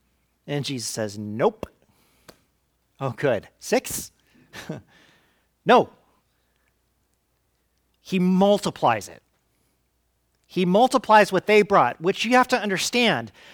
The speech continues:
What they brought, they thought was a lot.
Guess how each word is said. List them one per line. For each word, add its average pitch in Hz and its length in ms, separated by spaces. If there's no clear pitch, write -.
What 185 220
they 240 160
brought, 208 420
they 196 140
thought 214 360
was 165 140
a 160 60
lot. 151 500